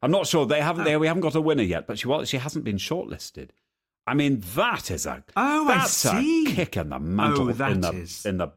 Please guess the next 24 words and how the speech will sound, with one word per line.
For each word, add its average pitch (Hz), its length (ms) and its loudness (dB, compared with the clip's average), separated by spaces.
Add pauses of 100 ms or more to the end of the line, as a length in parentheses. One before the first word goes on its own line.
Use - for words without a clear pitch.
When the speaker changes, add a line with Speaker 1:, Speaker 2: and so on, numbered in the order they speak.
(120)
Speaker 1:
right 180 140 0
in 120 80 -2
the 98 80 0
mantelpiece, 92 680 -4 (440)
Speaker 2:
That'll 190 160 -6
get 110 80 -6
Speaker 1:
isn't 160 100 0
Speaker 2:
you 220 140 0
Speaker 1:
it? - 60 -6
Speaker 2:
right 151 200 -4
in 107 80 -10
the 113 60 -6
mantles, 104 720 -8
right 131 100 -2
in 165 80 2
the 185 140 2
Speaker 1:
Yes. 104 160 -6
Speaker 2:
Hillarys. 101 260 -4
Speaker 1:
Oh. 117 420 2 (200)
Speaker 2:
That 175 180 -6
is, 113 320 -10 (140)
that 175 160 -6
is 117 180 -6
awful. 139 400 -8